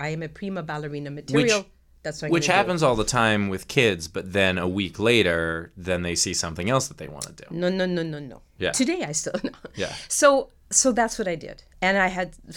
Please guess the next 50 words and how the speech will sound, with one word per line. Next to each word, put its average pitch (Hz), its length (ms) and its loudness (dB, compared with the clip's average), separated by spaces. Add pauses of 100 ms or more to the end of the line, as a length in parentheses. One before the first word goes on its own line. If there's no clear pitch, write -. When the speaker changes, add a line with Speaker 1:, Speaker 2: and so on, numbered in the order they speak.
(220)
Speaker 1:
I 160 120 -6
danced 160 400 -2
with 151 140 -14
fervor 170 400 -6
and 147 160 -6
gusto, 170 340 -4
and, 156 140 -2
and 180 120 -2
that's 190 220 -6
all 170 120 -4
I 151 40 -4
wanted. 135 300 -8
And 139 100 -8
I 151 200 -6 (260)
studied 190 580 0
and 139 140 -8
I 127 180 -10 (160)
practiced. 190 640 -4
And 143 320 -10
my, 151 140 -8 (180)
again, 165 340 -4
I 156 120 -4
just 170 220 -10
feel 180 160 -6
sorry 170 200 -6
for 160 100 -12
my 151 60 -8
parents. 151 360 -8
When 175 100 -8
you 175 60 -4
have 180 160 -6
a 165 40 -10
child 165 380 -6
who's 160 160 -10
so 196 180 -4
determined, 185 580 -8 (460)
it's 196 220 -4
wonderful 220 760 -8
and 180 140 -4
it's 165 240 -8
a 180 40 -10
curse. - 440 -12 (100)
It's 165 140 -10
a 175 40 -4
blessing 180 380 -4
and 156 60 -4
a 156 60 -6
curse 165 100 -8
because 180 420 -4 (380)
you, 196 200 -4